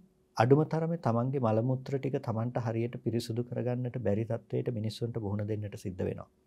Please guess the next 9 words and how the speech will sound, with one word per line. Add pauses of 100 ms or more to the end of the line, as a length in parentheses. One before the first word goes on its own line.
(600)
ඒක
තමයි
ජරාවේ
ස්වභාවය. (240)
ඒකටත්
තව
කෙනෙක්
අවශ්‍ය
කරනවා.